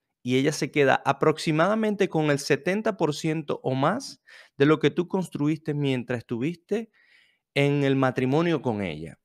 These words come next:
si no separaste tus bienes antes de casarte. Otro ejemplo, para que te des cuenta, eh, la, la desventaja que nosotros como hombres tenemos a nivel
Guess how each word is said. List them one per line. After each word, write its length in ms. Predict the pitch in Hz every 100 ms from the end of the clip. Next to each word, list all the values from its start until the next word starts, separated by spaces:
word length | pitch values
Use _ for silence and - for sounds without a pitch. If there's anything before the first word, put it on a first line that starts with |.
| _
si 240 | - 147
no 200 | 135 139
separaste 580 | - 165 156 - 123 147
tus 200 | 147 123
bienes 380 | 120 113 131 -
antes 340 | 113 110 98 104
de 100 | 98
casarte. 580 | 85 - 107 - - - _ _ _ _ _ _ _ - -
Otro 300 | 147 147 202
ejemplo, 600 | 202 127 117 151 196 _ _ - - - _
para 240 | - 101 98
que 100 | 101
te 140 | 95
des 140 | 98
cuenta, 560 | - 135 131 135 131 -
eh, 280 | 104 107 92 - - _ _ _ _ _ -
la, 360 | 92 98 95 - 101
la 260 | 101 101
desventaja 680 | 95 107 117 101 127 147 170
que 120 | 139
nosotros 400 | 117 - 131 143
como 260 | 147 127 117
hombres 200 | 120 123
tenemos 400 | 120 110 107 117
a 80 | 107
nivel 640 | 101 98 101 104 104 98